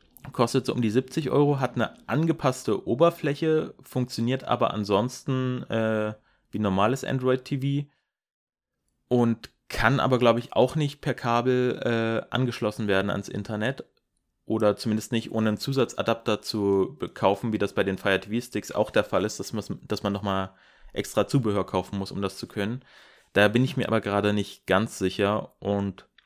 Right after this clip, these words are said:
aber ich hoffe, dass, ähm, wenn jetzt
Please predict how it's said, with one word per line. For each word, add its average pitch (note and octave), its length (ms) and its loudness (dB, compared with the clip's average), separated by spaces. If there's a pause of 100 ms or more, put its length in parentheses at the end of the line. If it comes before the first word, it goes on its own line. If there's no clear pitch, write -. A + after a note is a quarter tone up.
(260)
aber G#2 180 4
ich - 100 -4
hoffe, A#2 200 4
dass, A2 420 0
ähm, G2 560 0 (880)
wenn G2+ 200 2
jetzt - 440 0